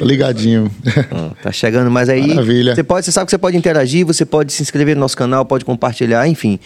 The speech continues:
Speaker 2: Você pode valorizar essa proposta aqui, essa proposta há quase dois anos, a gente teve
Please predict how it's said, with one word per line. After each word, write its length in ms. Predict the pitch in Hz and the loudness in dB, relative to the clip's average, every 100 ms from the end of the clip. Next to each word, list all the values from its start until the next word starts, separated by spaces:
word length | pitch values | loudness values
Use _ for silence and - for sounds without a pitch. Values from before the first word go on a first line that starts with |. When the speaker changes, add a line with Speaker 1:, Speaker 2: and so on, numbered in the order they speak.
| - - | -16 -8
Speaker 2:
Você 100 | - | -4
pode 200 | 180 175 | -2 0
valorizar 400 | 185 196 160 170 | 0 2 2 2
essa 120 | 180 | 0
proposta 380 | 180 160 156 143 | -2 -2 -2 -2
aqui, 300 | 131 151 165 | -4 0 0
essa 160 | 156 170 | 0 -2
proposta 320 | 139 139 143 | -2 -2 -2
há 40 | |
quase 320 | - - 147 143 | -2 -2 -2 0
dois 260 | 147 110 | 0 2
anos, 260 | 123 139 139 | 2 2 2
a 60 | 127 | 0
gente 220 | 135 - | -2 -2
teve 260 | 135 127 | -2 -2